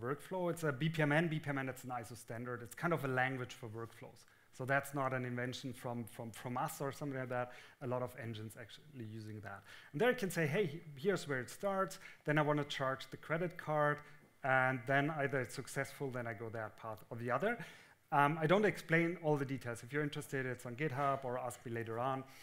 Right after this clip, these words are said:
The interesting part here is charging the credit card. How is that done? And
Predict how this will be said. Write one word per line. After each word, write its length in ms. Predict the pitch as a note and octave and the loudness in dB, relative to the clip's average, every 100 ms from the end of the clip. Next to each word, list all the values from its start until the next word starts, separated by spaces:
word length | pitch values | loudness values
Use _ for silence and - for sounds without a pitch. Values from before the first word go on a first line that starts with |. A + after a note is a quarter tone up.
| - - - _ _ _ _ - - D#3+ B2+ | -18 -18 -20 _ _ _ _ -18 -14 -6 2
The 140 | D#3+ | 4
interesting 520 | F3 F#3 G3 E3 E3 | 4 0 0 0 0
part 360 | D#3 - D3+ D3 | 0 4 4 4
here 200 | D#3 D3 | 2 0
is 140 | C3 - - | 0 -6 -2
charging 420 | D3+ D#3 D#3 C#3+ | 4 4 2 -4
the 80 | C3+ | -6
credit 400 | - D3 D#3+ D#3+ | -2 -2 0 -4
card. 240 | B2 A2+ - | -6 -6 -6
How 100 | D3 | -6
is 120 | A2+ | -4
that 300 | A#2+ A#2+ A#2 | -2 -2 -2
done? 200 | A2+ G#2 - - - - _ - | -8 -8 -14 -20 -20 -20 _ 0
And 440 | C#3+ C#3+ D3 D3 | 4 6 6 4